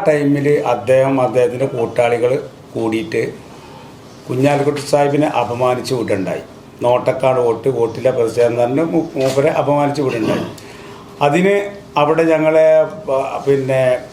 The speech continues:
വാർഡിലെ എല്ലാവരും ഒരുമിച്ച് നിന്നിട്ട് തന്നെ നേതൃത്വത്തിന് കത്ത് കൊടുത്ത് ഇദ്ദേഹത്തിൻ്റെ ഒരു നടപടി എടുക്കണം എന്ന് പറഞ്ഞിട്ട് ആവശ്യപ്പെട്ടിട്ട് അന്ന് സാദിഖ് അലി തങ്ങളാണ് ജില്ലാ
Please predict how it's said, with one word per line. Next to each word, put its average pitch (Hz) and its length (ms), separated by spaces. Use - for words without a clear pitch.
വാർഡിലെ 156 480
എല്ലാവരും 175 580
ഒരുമിച്ച് 160 480
നിന്നിട്ട് 127 320
തന്നെ 131 220
നേതൃത്വത്തിന് 127 640
കത്ത് - 260
കൊടുത്ത് 127 300
ഇദ്ദേഹത്തിൻ്റെ 127 560
ഒരു 131 160
നടപടി 127 420
എടുക്കണം 131 260
എന്ന് 127 120
പറഞ്ഞിട്ട് 123 240
ആവശ്യപ്പെട്ടിട്ട് 120 680
അന്ന് 160 240
സാദിഖ് 143 380
അലി 143 160
തങ്ങളാണ് 143 420
ജില്ലാ 147 180